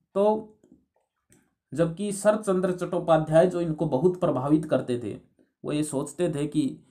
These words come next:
इनका जीवन जो है वो ऐसे ही छुप जाएगा, तो इसलिए इन्होंने शरतचंद्र चट्टोपाध्याय जो है उनकी जीवनी लिखने की सोची और ये कहते हैं कि मुझे चौबीस घंटे ये बात जो है वो बेचैन करती थी।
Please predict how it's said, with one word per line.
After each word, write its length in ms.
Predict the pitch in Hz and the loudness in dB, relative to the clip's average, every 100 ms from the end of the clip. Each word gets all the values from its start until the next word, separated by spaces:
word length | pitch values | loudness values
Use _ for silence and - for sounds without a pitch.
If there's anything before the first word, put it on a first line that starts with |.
| _ _ - | _ _ -4
इनका 320 | 156 165 170 156 | -2 4 4 4
जीवन 400 | 123 135 156 165 | 0 -2 0 0
जो 140 | 151 123 | 2 2
है 100 | 127 | 0
वो 200 | 143 123 | -4 -4
ऐसे 300 | 135 123 151 | -2 -2 0
ही 280 | 131 139 - _ - | 0 -2 -10 _ -12
छुप 240 | 165 156 | -10 -6
जाएगा, 400 | 139 110 113 135 | 0 0 2 -2
तो 140 | 131 139 | -4 -8
इसलिए 440 | 120 - 139 131 | -8 -8 -4 -4
इन्होंने 400 | 117 120 127 131 - _ _ _ | -4 -4 -4 -4 -10 _ _ _
शरतचंद्र 540 | - 175 175 156 147 147 | -6 -4 -4 -4 -4 -6
चट्टोपाध्याय 760 | 135 147 135 131 135 127 165 | -8 -10 0 0 2 4 4
जो 160 | 170 156 | 4 0
है 100 | 135 | -2
उनकी 480 | 160 - 143 135 135 | -4 -12 -12 -6 -6
जीवनी 380 | 120 131 139 139 | -4 -4 -4 -4
लिखने 320 | 120 120 123 | -4 -4 -4
की 120 | 123 120 | -4 -6
सोची 480 | 117 113 156 160 - _ - | -6 -8 -6 -6 -10 _ -6
और 120 | 135 | -4
ये 140 | 143 135 - | -2 -6 -4
कहते 380 | 127 131 - 180 | -2 -2 2 2
हैं 120 | 160 | 4
कि 60 | 165 | 2
मुझे 240 | 151 147 135 | 0 0 -4
चौबीस 460 | 156 156 190 180 | -2 0 -2 -4
घंटे 300 | 135 127 120 | -2 -2 -2
ये 320 | 131 139 127 - | -2 -2 -4 -6
बात 340 | 127 104 117 - | -4 -2 -2 -4
जो 100 | 127 | -6
है 80 | 127 | -2
वो 140 | 156 | -2
बेचैन 420 | 127 120 127 127 123 | 0 -2 0 -2 -2
करती 340 | 98 95 98 | -6 -10 -12
थी। 260 | 90 - | -12 -16